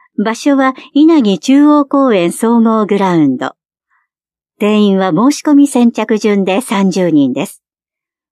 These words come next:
申し込みは電話または窓口で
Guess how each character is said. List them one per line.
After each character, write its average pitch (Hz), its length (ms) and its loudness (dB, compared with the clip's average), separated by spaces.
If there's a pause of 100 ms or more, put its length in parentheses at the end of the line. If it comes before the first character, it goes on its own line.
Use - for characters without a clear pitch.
申 196 200 0
し 202 140 -10
込 196 120 -2
み 185 140 -2
は 180 180 -4 (220)
電 240 320 2
話 233 320 -2
ま 196 180 -6
た 269 160 0
は 214 240 -4
窓 202 320 -2
口 214 320 -2
で 170 180 -4